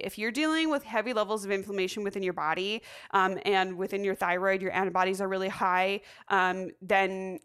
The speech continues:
you're gonna have a really hard time managing your metabolic rate with Hashimoto's. Um, specifically with nutrition, um, it's very likely that you're gonna have to remove gluten, potentially dairy, potentially a few other things, especially if you're dealing with a lot of symptoms and your Hashimoto's is really not well managed yet.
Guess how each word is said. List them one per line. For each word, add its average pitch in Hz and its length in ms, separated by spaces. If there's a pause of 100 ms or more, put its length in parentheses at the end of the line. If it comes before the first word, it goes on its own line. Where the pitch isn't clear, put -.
(640)
you're 202 200
gonna 220 160
have 208 180
a 202 60
really 190 200
hard 190 300
time 185 240
managing 180 340
your 185 80
metabolic 170 540
rate 127 240
with 185 140
Hashimoto's. - 640 (260)
Um, 202 260
specifically 262 520
with 294 180
nutrition, 269 760
um, 202 220
it's 196 140
very 208 220
likely 208 260
that 202 180
you're 202 60
gonna 202 160
have 190 180
to 233 120
remove 196 340
gluten, 233 500
potentially 202 540
dairy, 185 600
potentially 208 480
a 196 40
few 208 180
other 180 240
things, 220 240
especially 190 420
if 196 120
you're 190 80
dealing 180 260
with 185 140
a 185 40
lot 175 220
of 180 80
symptoms 202 540
and 180 120
your 175 140
Hashimoto's 175 560
is 170 100
really 170 220
not 156 220
well 156 140
managed 160 380
yet. 226 280